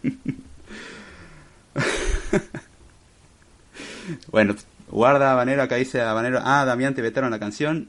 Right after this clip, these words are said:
No, todavía no la vetamos. En el, en el piloto no la vamos a poner,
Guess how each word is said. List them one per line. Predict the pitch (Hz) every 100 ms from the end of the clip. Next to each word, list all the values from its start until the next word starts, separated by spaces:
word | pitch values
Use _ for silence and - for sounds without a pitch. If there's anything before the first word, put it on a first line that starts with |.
| -
No, | 104 113 117
todavía | - 107 165
no | 180 175
la | 151
vetamos. | 120 113 98 92 -
En | 107
el, | 107 107 107 -
en | 104
el | 104 101
piloto | - 113 151 208 143
no | 127 151
la | 156
vamos | 139 147 120
a |
poner, | - 110 127